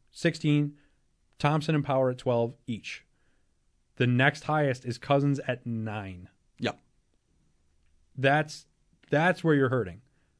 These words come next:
Speaker 1: You have a guy like, let's say, you know, Zemgus Girgensons. He's only got two points, two goals in twenty games.
Speaker 2: That was always that. But
Speaker 1: That's
Speaker 2: that was
Speaker 1: where,
Speaker 2: something
Speaker 1: that's
Speaker 2: that
Speaker 1: where
Speaker 2: me
Speaker 1: you're
Speaker 2: and you,
Speaker 1: hurting.
Speaker 2: me and you were,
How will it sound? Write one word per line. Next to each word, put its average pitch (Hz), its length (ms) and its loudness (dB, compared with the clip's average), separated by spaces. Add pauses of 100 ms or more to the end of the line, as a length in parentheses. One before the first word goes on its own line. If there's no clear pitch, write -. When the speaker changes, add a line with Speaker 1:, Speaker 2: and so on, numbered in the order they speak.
(440)
Speaker 1:
You 147 220 4
have 143 540 2 (920)
a 127 60 -2
guy 143 280 4
like, 131 480 2
let's 139 240 0
say, 131 380 2
you 120 120 0
know, 120 120 2
Zemgus 127 360 0
Girgensons. 107 580 -4 (520)
He's 123 100 -6
only 131 140 2
got 120 100 -4
two 147 160 2
points, 107 300 -8
two 143 140 -2
goals 113 360 -2 (800)
in 127 120 -2
twenty 131 320 2
games. 95 420 -8 (1300)
Speaker 2:
That 240 180 6
was 214 120 0
always 175 220 2
that. 175 160 0
But 156 80 -6
Speaker 1:
That's 143 180 6
Speaker 2:
that 240 100 6
was 214 80 4
Speaker 1:
where, 165 220 10
Speaker 2:
something 165 260 2 (100)
Speaker 1:
that's 165 200 6
Speaker 2:
that 160 80 2
Speaker 1:
where 190 80 8
Speaker 2:
me 175 60 10
Speaker 1:
you're 170 80 8
Speaker 2:
and 151 60 4
you, - 60 6
Speaker 1:
hurting. 113 240 2 (220)
Speaker 2:
me 160 140 4
and 202 80 4
you 208 80 2
were, 180 140 0